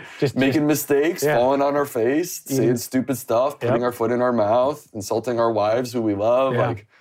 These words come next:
Speaker 2: we're just doing the best that we can. And th-, this is, th-, so, so I think that this is a great point, is that,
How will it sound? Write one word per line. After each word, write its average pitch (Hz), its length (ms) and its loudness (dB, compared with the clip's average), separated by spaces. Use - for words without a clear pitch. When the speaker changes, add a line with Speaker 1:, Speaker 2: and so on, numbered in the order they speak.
Speaker 2:
we're 117 80 -6
just - 240 -12
doing 135 200 -2
the 131 80 -2
best 127 220 0
that 110 80 -4
we 98 120 -4
can. 90 580 -8
And 87 380 -12
th-, 95 220 -8
this 110 200 -4
is, - 280 -6
th-, 101 120 -6
so, 107 400 2
so - 180 -2
I 101 80 0
think 117 200 -4
that 101 120 -6
this 101 160 -6
is 90 140 -8
a 87 40 -8
great 82 220 -10
point, - 360 -18
is 85 320 -14
that, 87 320 -12